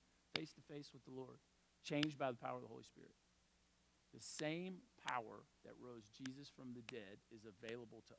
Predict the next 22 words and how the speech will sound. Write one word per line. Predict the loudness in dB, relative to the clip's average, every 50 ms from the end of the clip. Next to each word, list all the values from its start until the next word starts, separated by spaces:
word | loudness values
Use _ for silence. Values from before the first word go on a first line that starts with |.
| -14 -12
us. | -12 -12 -12 -14 -20 -20 -20 -20 -20 -20 -20 -20 -18 -10
So | -6 -6
if | -4 -2
your | -2 -4 -4 2
tongue's | 6 8 8 8 8 8
giving | 10 10 10 10 10
you | 8 8
a | 8
hard | 10 8 8 8 6
time, | 6 6 6 8 6 6 4 2 -2 -6 -14 -20 -20 -20 -10 0
or | 4 6 8
you're | 8 8 6 4 2 -2 -8 -4 4 6
got, | 6 6 6 4 0
you're | -4 -2 -2 -2 -2 -6 -12 -6 2
clinging | 6 6 8 8 8 8 10
way | 12 12 12 12
too | 12 8 4 2 2 2 -4 -8 0
tight | 4 6 6 6 4 0
to | 0
your | 2 2 6
wallet, | 8 10 10 10 10 10 8 4 2 -2 -6 -20 -20 -20 -20 -14 -2 6 10
or | 12 12 12 12 12 10